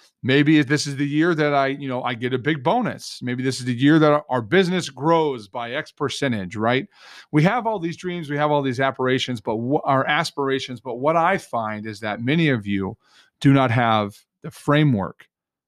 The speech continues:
to begin this process of self-evaluation to see, one, where c-, do I have opportunity to grow?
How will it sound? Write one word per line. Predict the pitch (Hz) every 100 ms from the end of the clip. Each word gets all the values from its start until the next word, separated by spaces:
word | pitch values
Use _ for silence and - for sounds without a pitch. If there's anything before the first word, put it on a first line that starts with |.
| _ _
to | 127
begin | 123 123 147 147
this | 127 110 - _ _ _ _
process | - 135 147 156 - 110 123 - - _ _ _ _
of | 127 107
self-evaluation | - 147 165 185 156 151 160 147 139 135 - 104 90 - _ _ _ -
to | 143
see, | - 160
one, | 120 135 208 156 110 110 131 _ _ _ _ _
where | 127 143 196 220 190
c-, | - 160
do | 139
I | 131
have | 127 127
opportunity | 131 123 113 135 131 110 98
to | 92
grow? | 127 120 95 113